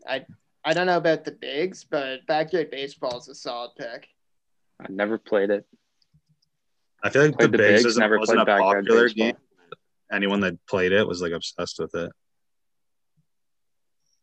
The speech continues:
Speaker 1: Yeah, so I'm gonna just run over to the podium quick, and I'm gonna take N B A Street Volume Two.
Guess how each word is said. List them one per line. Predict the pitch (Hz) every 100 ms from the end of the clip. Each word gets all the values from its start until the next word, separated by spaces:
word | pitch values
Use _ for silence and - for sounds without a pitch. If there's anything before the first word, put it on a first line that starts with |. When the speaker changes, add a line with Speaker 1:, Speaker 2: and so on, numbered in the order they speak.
| _ _ _ _ _ _
Speaker 1:
Yeah, | 139 131
so | 139 151
I'm | 143 165
gonna | 180 170 151
just | 156 147
run | 156 165 175 175
over | 165 165 156
to | -
the | 156 147
podium | 156 156 160 160 156
quick, | - 165 156 151
and | 151
I'm | 151 156
gonna | 156 156 151
take | - 151 147 143 -
N | 165 160
B | 165
A | 156 156
Street | 147 - 156 156 156
Volume | 147 147 143 135
Two. | - 135 127